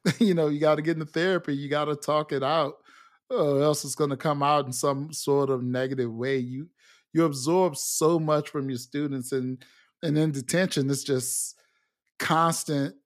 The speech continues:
you know, heartbreak after heartbreak after heartbreak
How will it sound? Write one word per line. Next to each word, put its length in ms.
you 140
know, 440
heartbreak 720
after 260
heartbreak 680
after 260
heartbreak 680